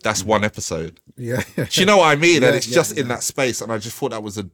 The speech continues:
Speaker 1: dopest shit ever.
Speaker 2: It's like,
Speaker 1: I was
Speaker 2: no
Speaker 1: just like,
Speaker 2: waste, no wasted words.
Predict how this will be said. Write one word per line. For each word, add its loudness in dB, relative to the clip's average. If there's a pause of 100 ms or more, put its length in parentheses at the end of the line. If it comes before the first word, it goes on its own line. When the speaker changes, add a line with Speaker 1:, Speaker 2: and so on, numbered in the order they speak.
Speaker 1:
dopest -4
shit -8
ever. -6
Speaker 2:
It's -8
like, 0
Speaker 1:
I 0
was -6
Speaker 2:
no -4
Speaker 1:
just -2
like, -2
Speaker 2:
waste, -8
no -6
wasted -8
words. -8